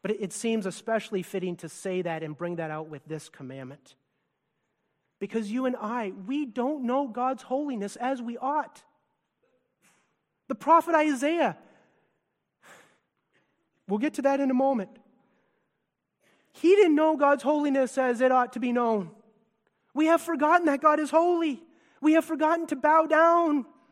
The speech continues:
Have we shown our children what it means to tremble before the sight of Almighty God?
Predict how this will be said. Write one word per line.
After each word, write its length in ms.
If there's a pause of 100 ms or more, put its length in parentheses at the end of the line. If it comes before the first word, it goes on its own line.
(400)
Have 380
we 220
shown 520
our 280
children 600 (180)
what 220
it 100
means 540
to 180
tremble 960 (680)
before 260
the 120
sight 680 (180)
of 100
Almighty 420
God? 640